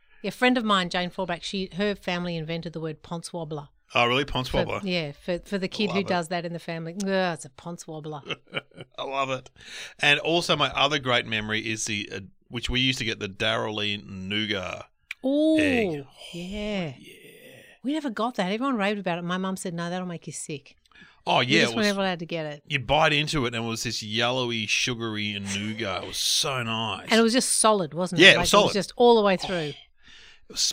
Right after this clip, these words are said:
Speaker 1: It's a
Speaker 2: great. You
Speaker 1: lot
Speaker 2: still
Speaker 1: of
Speaker 2: get 'em.
Speaker 1: nougat.
Speaker 2: It's
Speaker 1: Lot
Speaker 2: still,
Speaker 1: of nougat.
Speaker 2: yeah, yeah. Oh, yeah. You know, I think, I, the thing I think I liked about Easter eggs was you never got chocolate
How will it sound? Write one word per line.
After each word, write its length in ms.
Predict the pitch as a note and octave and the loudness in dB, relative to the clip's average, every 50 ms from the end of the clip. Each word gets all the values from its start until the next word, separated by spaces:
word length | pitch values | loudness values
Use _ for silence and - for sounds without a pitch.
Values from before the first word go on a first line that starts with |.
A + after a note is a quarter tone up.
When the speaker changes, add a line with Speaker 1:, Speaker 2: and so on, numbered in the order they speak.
| - G#2+ - | -2 -8 -12
Speaker 1:
It's 120 | - - | -2 2
a 60 | G#3+ G3+ | 4 4
Speaker 2:
great. 100 | F#3+ G3+ | 6 8
You 40 | G#3 | 8
Speaker 1:
lot 80 | G#3+ G#3+ | 10 10
Speaker 2:
still 100 | G3+ G3 | 10 8
Speaker 1:
of 40 | F#3+ | 6
Speaker 2:
get 80 | F#3 F#3 F#3 | 6 6 6
'em. 60 | - | 6
Speaker 1:
nougat. 300 | - - D#3 C#3 C#3 C#3 - | 4 2 -4 -6 -6 -10 -12
Speaker 2:
It's 140 | - - - | -12 -8 -2
Speaker 1:
Lot 200 | F#3 F#3+ G3+ G3+ | 2 4 4 4
Speaker 2:
still, 60 | F#3 | 4
Speaker 1:
of 80 | F3+ E3+ | 2 0
nougat. 280 | D#3+ D#3 D3 C3 C#3+ - | -2 -4 -6 -6 -6 -4
Speaker 2:
yeah, 200 | C#3 F#2+ F2+ - - _ _ _ _ - | -2 -2 -4 -6 -14 _ _ _ _ -10
yeah. 300 | - D#3 D3 B2+ G2 - - _ _ _ _ - - - - - - _ _ _ - | -4 0 0 0 0 -2 -8 _ _ _ _ -20 -20 -20 -20 -20 -20 _ _ _ -6
Oh, 280 | A#2+ A#2+ A#2 A2+ A2 | -2 0 0 0 0
yeah. 140 | G#2 G#2+ G#2+ D3+ | 0 0 0 2
You 120 | G3+ B3 | 4 4
know, 100 | C#4 C#4 | 4 4
I 40 | B3+ | 2
think, 260 | - C#4+ C4 G#3+ F3 - | 0 0 -2 -2 -4 -4
I, 120 | - D3+ C#3 D#3 - | -6 -6 -6 -6 -14
the 80 | - C#3+ | -14 -8
thing 180 | - F#3 F3+ E3+ | -6 -4 -4 -4
I 60 | C#3 | -6
think 440 | - - - - - E3+ F3 E3 - | -8 -10 -20 -16 -10 -10 -10 -8 -4
I 100 | - C3+ | -2 -2
liked 320 | B2+ A2+ A2+ A#2 C3+ C#3+ - | 0 0 0 0 0 -2 -2
about 220 | - C3 A2 - _ - | -2 -4 -4 -4 _ -10
Easter 340 | C3 A2+ G#2 - - G#2+ G2 | -10 -8 -8 -6 -4 -4 -4
eggs 200 | G2+ G2 - - | -4 -4 -6 -6
was 320 | G2+ G#2+ G#2 - - - _ - - - - | -4 -4 -6 -6 -8 -12 _ -20 -20 -14 -4
you 100 | - B2+ | -2 0
never 240 | B2+ D3 D#3 D#3+ E3 | 2 2 2 2 2
got 140 | D#3+ C#3+ B2+ | 0 2 2
chocolate 560 | - - C#3+ C3 B2+ - - A2+ G2 G#2 | 2 2 2 2 0 0 -2 -4 -4 -4